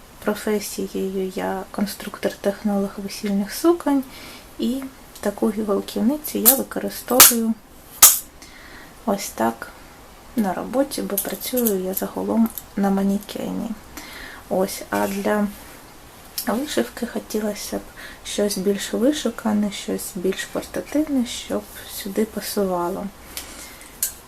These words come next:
Ось. Тобто місце в мене є, куди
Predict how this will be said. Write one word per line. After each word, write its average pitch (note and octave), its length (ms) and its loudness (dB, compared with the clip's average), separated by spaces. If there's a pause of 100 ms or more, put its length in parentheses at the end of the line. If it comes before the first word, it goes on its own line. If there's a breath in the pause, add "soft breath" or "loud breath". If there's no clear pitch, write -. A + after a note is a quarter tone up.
Ось. G3 340 0 (1200)
Тобто - 360 -2
місце A3+ 440 6
в G#3+ 80 -4
мене G3+ 320 4
є, G#3+ 280 4 (500 loud breath)
куди G#3 360 2